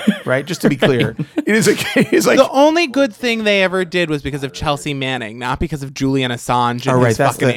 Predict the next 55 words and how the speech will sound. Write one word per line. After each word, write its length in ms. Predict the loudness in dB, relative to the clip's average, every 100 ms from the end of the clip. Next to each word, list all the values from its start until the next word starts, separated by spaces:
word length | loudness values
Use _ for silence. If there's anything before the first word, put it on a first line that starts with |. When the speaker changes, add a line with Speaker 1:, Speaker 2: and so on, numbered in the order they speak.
| 2
Speaker 2:
right, 180 | 0 2
Speaker 3:
interviews. 260 | 0 0
Speaker 2:
that's 0 |
the, 140 | -2 -2
that's 360 | 0 0 -2
Speaker 1:
Right. 100 | -6
Speaker 2:
the 60 | -8
big. 460 | -8 -8 -10 -14 -20 _ _ _ _ _ -8
Right, 120 | -4
they 100 | 0
were 140 | 2 4
not 180 | 2 -2
involved 340 | -4 -6 -6
in 100 | -10
the 40 | -12
pr-, 120 | -12 -10
I, 140 | -8
it's, 280 | -8 -12 -16 -10
I, 100 | -6
all 120 | -4
these 160 | -4 -4
conspiracy 480 | -8 -4 -4 -4
theories 280 | -8 -8 -8
bleed 240 | -10 -4 -4
Speaker 1:
<laughs> 40 | -4
Speaker 2:
together 420 | -8 -6 -4 -6
to 120 | -6
one 280 | -4 0 0
big 200 | 0 -4
global 280 | -2 -2 2
Speaker 1:
Well, 80 | 2
so 180 | 4 6
Speaker 2:
conspiracy, 280 | 6 4 0
not 140 | 0
unlike 260 | 0 0 -2
the 60 |
biggest 260 | -4 -6 -6
secret. 320 | -8 -8 -12 -12
Speaker 1:
Th-, 180 | -12 -8
there 200 | -2 0
you 200 | 0 -2
go. 60 | -8 -14 _ -4
Speaker 2:
Anyhow, 260 | -2 -2
D 160 | -2 -2
N 100 | -2
C 200 | -4 -6
emails. 260 | -8 -14 -6
Speaker 1:
D 120 | 0
N 120 | 0
C, 260 | -2 -8 -6
well, 260 | 2 4 4
so, 240 | 4 4
uh, 280 | 4 0 -6 -10 -16 _ _ _ _ _ _ _ _ _ _ _ -2
I've 280 | 2 2 4
been, 480 | 2 4 2 -2